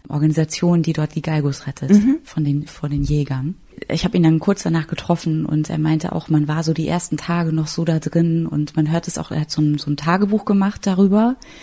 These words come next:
Speaker 1: Jeden Tag nochmal, was er gemacht hat, was er fühlt. Das sind sehr beeindruckende Folgen geworden.
Speaker 2: Mhm.
Speaker 1: Und ja, da hatte man auch das Gefühl, er war an so einem Punkt, wo, wo er wusste, das ist wichtig und alles andere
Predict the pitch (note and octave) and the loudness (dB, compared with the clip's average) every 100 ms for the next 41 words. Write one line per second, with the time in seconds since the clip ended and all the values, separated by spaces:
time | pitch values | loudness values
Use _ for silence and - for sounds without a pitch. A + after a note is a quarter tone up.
0 | - - F3+ F3+ - G3+ G3+ G3+ F3+ - | -20 0 2 2 0 -2 0 0 -2 0
1 | F3 E3+ F3 E3+ - F3 E3+ F3 F3+ - | 0 0 -2 -4 -4 -2 -2 -2 -4 -4
2 | E3+ - D#3+ D#3+ - G#3 G3 G3 F#3+ - | -4 -2 -2 -4 -2 0 2 2 -2 -12
3 | - - - - - E3 F3+ E3 - E3 | -20 -20 -20 -8 -2 0 2 2 2 0
4 | E3 - F3 - F#3+ G3 G3+ F#3 F#3 F#3 | 0 0 0 2 2 4 4 2 0 0
5 | G3+ G#3+ G3+ G3+ G3 G#3 A3 - - - | 0 2 4 6 8 6 2 -4 -20 -20
6 | _ _ F3+ F3+ F3+ F3 - - - E3 | _ _ 2 4 6 2 -2 -10 -4 -2
7 | D#3 F3 F#3 F3+ E3 F3+ - F3 - E3+ | -2 0 0 0 -2 -4 -4 -4 0 0
8 | E3 E3 - - - - E3 F3 F3+ F3 | 0 -2 -6 -8 -8 -8 -4 -2 0 2
9 | E3+ E3 F3+ F3+ E3+ D3+ D3+ D3 C#3+ - | 0 0 0 0 -4 -6 -4 -4 -6 -8
10 | - - _ - - - - - - E3 | -14 -20 _ -20 -20 -20 -20 -20 -6 -2
11 | D#3+ D#3 F3+ E3 E3+ - E3 F3+ F#3+ - | 0 0 -2 0 0 -2 -2 0 0 0
12 | F3+ - - - D3+ - C#3+ D3 C3+ | -2 -2 -4 -4 -4 -2 -2 -2 -2